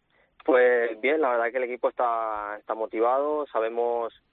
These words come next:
sabemos lo complicado que es porque jugamos contra, contra un equipo que está repleto de, de brasileños también, como, como es Toulon. Eh, desgraciadamente aquí la, los playoffs son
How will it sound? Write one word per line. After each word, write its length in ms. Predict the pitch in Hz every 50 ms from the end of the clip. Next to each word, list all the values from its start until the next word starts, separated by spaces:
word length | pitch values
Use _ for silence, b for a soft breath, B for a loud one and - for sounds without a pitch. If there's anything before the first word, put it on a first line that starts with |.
| B B B B B B
sabemos 280 | - 123 123 127 139 135
lo 80 | 135 117
complicado 460 | 131 117 - 127 123 127 127 127 120
que 180 | 117 123 135 156
es 60 | -
porque 580 | - 131 - - - 117 110 107 107 104 107 104 -
jugamos 240 | - 117 113 110 -
contra, 720 | 113 117 117 110 110 107 104 104 101 101 98 98 98 98 -
contra 260 | - 113 107 117 113
un 100 | 113 113
equipo 280 | 104 - 120 113 117 110
que 80 | 117
está 160 | - - 113
repleto 400 | 110 117 107 - 117 107 110 113
de, 460 | 110 110 107 107 107 107 104 104 107 101
de 120 | 107 104
brasileños 520 | 104 104 101 - 110 107 110 110 113 107
también, 460 | - 110 104 110 120 131 139 147 143 127
como, 520 | - 113 110 110 107 104 104 104 104 98
como 200 | - - 110 110 107
es 80 | -
Toulon. 400 | - - 120 120 120 - 160 165 - _ B B B B B B B B - -
Eh, 680 | 123 117 110 110 110 110 110 107 107 107 107 107 110 -
desgraciadamente 680 | 113 117 117 113 117 113 - 131 131 131 139 139 123 131
aquí 320 | 117 - - 131 127 123
la, 640 | 117 117 113 113 110 110 110 110 110 110 107 107 107 107 107 104 104 - -
los 160 | 110 117 -
playoffs 400 | _ 123 123 120 123 127 123 - -
son 440 | - 117 113 110 110 110 110 110